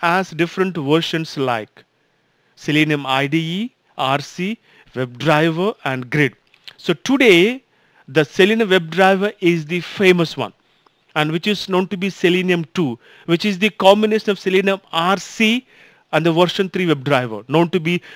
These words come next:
Selenium WebDriver shortly or Selenium two. And it is capable of running the same scripts on multiple browsers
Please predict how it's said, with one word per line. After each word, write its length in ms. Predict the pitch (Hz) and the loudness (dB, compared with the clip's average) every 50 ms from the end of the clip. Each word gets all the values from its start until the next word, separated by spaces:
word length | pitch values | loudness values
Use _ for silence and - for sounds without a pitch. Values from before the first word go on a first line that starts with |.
| - - | -20 -18
Selenium 440 | - - 180 175 190 196 196 180 | -4 0 2 4 4 4 2 4
WebDriver 500 | 156 165 160 156 156 208 226 233 233 226 | 4 4 4 6 6 6 8 8 6 6
shortly 640 | 202 - - - 151 139 - - 135 135 135 160 175 - _ _ - | 4 2 2 4 2 2 2 -2 -4 -4 -4 -6 -8 -12 _ _ -4
or 240 | 131 135 135 139 135 | 0 2 2 2 2
Selenium 680 | - - - 160 147 151 151 147 151 143 139 135 131 _ | 0 -4 -2 0 2 2 2 2 0 -4 -4 -6 -6 _
two. 220 | - 160 131 110 - _ _ _ _ _ _ _ _ _ _ _ _ | -2 -2 -2 -4 -6 _ _ _ _ _ _ _ _ _ _ _ _
And 200 | 156 147 147 160 - - | 0 0 0 -2 -2 -2
it 200 | 202 214 202 - _ _ - | -2 -2 -2 -4 _ _ -2
is 420 | - 185 185 190 185 175 156 - | 0 2 4 4 4 2 0 -2
capable 600 | - - - 180 165 - 175 165 151 160 175 175 | -6 -2 0 2 2 2 0 -4 -2 -2 0 0
of 200 | 180 170 - - | 0 -2 -4 -8
running 540 | - 135 135 143 147 151 160 165 156 135 123 - - - - _ _ - | -8 -2 0 0 0 0 0 -2 -4 -6 -8 -12 -18 -20 -20 _ _ -6
the 100 | 147 151 | -6 -6
same 360 | - - 196 185 202 214 208 | -2 4 6 6 6 6 4
scripts 460 | - - - - 165 143 - - - _ _ - - - | -2 -6 -4 -2 -2 -2 -4 -12 -20 _ _ -20 -10 -4
on 220 | - 143 139 135 131 | -2 -2 0 -2 -2
multiple 720 | 127 131 143 156 170 160 - 190 175 160 - 170 170 160 | 0 0 0 0 0 0 0 0 0 0 0 -2 -2 -2
browsers 800 | 135 113 135 131 123 123 131 139 135 117 117 120 127 120 - - | -2 -4 -4 -2 0 0 0 0 -2 -4 -6 -8 -8 -8 -10 -14